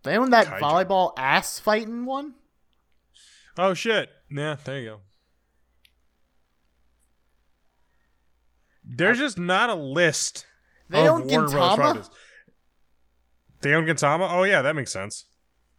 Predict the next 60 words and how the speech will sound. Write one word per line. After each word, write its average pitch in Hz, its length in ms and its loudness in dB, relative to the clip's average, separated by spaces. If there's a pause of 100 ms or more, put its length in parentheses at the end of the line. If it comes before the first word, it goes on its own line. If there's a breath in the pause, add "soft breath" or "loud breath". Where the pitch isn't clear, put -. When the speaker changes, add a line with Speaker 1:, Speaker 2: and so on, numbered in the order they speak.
(1300 loud breath)
Speaker 1:
Wait, 143 160 -6
do 143 60 -6
they 190 120 -2
own 165 180 -2
these 208 160 -2
or 147 80 -2
they 127 100 -4
Speaker 2:
But - 100 -10
I 214 80 2
Speaker 1:
publish 226 160 0
Speaker 2:
think 311 160 0
Speaker 1:
these? 233 100 -2
Speaker 2:
that, 175 140 -8
but 202 80 0
I 247 80 2
think 302 220 -4
the 285 200 -6 (180)
animation 180 680 0
pro-, 160 300 4
the, 139 220 -2
like, 147 260 -2
the 139 260 -2
rights 143 340 -2
get 131 200 -6
weird, 113 460 -8
I 98 120 -8
think, 95 300 -12
in 101 160 -14
Japan, 92 440 -10
where, 156 180 0
Speaker 1:
Okay, 135 180 0
Speaker 2:
like, 135 100 -2
Speaker 1:
they, 147 220 0
so 107 160 0
Speaker 2:
animation 147 200 -2
rights 104 220 -4
are 113 40 -6
different 101 320 -10
from, 101 300 -10 (240)
uh, 95 300 -8 (420)
the 107 140 -6
actual 98 260 -4
comic 92 400 -10
rights. 110 460 -8 (180)
Speaker 1:
Yeah, 165 300 0
it 143 300 -4
looks 160 160 -4
like 165 120 0
they're 151 140 -2
licensing 131 540 -6
for 135 100 -12
some 127 160 -8
of 123 60 -8
these, 127 160 -10
producing 123 460 -10
others. 113 300 -10
Like, 135 140 -6
they 151 100 0
licensed 151 460 -4
out 127 340 -2